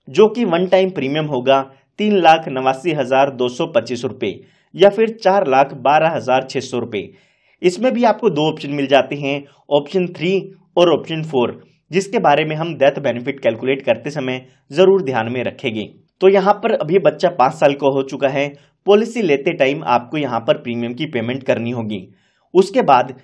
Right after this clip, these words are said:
यहाँ पर आपको बीस सालों तक वेट करना होगा। जो भी हमारी पॉलिसी टर्म है उतने टाइम तक आपको यहाँ पर वेट करना है।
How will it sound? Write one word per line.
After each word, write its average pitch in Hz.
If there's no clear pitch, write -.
यहाँ 175
पर 185
आपको 165
बीस 202
सालों 131
तक 156
वेट 123
करना 113
होगा। 107
जो 175
भी 247
हमारी 196
पॉलिसी 147
टर्म 123
है 113
उतने 208
टाइम 131
तक 123
आपको 117
यहाँ 120
पर 135
वेट 117
करना 113
है। 117